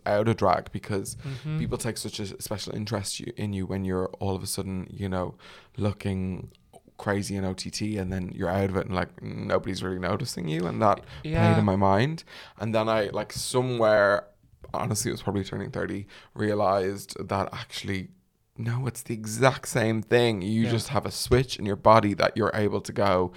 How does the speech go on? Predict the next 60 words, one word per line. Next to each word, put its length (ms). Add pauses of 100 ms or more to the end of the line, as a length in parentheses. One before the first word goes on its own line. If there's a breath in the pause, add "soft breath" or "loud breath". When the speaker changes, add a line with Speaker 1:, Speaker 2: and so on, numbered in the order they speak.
(400 loud breath)
Speaker 1:
"Boom, 420
right, 200
let's 180
go 120
into 100
Speaker 2:
And 80
Speaker 1:
work 140
Speaker 2:
then 100
Speaker 1:
mode." 380
It's 140
nothing 280
to 80
do 80
with 100
the 80
Speaker 2:
it's 120
Speaker 1:
rest. 100
Speaker 2:
similar 340
to 160
me, 160
like, 240
with 160
my 140
singing. 360
I 140
always 180
put 220
my 80
worth, 480
my 140
identity, 560 (160)
everything 420
in 100
my 100
Speaker 1:
Mm-hmm. 100
Speaker 2:
singing. 400 (120)
And 140
then 160
when 160
I 60
wasn't 400
doing 240
that, 340 (260 loud breath)
or 160
if 120
I 60
had, 180
like, 140
six 260
months 260
not 180
working 360
or 80
whatever, 480 (480 loud breath)
my 100
mental 280
health 300
would 120
just 240
go, 220